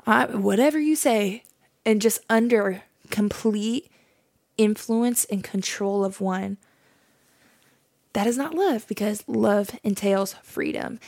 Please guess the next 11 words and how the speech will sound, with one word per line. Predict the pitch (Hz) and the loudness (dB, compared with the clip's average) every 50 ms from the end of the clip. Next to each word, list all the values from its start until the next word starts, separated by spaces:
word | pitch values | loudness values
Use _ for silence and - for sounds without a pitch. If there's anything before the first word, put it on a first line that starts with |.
| - - _ _ - | -20 -20 _ _ 4
And | 240 226 226 214 208 202 202 202 202 196 | 4 6 4 4 2 0 0 -2 0 2
this | 220 294 285 - | 2 4 4 2
is | 320 - | 2 4
something | - 285 - 285 254 220 | 2 2 4 2 2 2
God | - - 214 214 208 190 | 2 4 4 4 2 0
had | 185 - - - - - - 196 196 202 202 185 | -2 -8 -12 -10 -4 4 8 8 8 8 6 2
to | - - 202 | 0 0 0
do, | 170 185 180 170 165 - - _ _ _ _ | 2 2 0 0 -2 -4 -10 _ _ _ _
because | - 254 - - 262 247 - | 2 2 4 4 4 4 4
since | - - 247 240 - | 4 4 4 2 0
he | - - - 277 226 - - | 0 2 2 2 2 2 0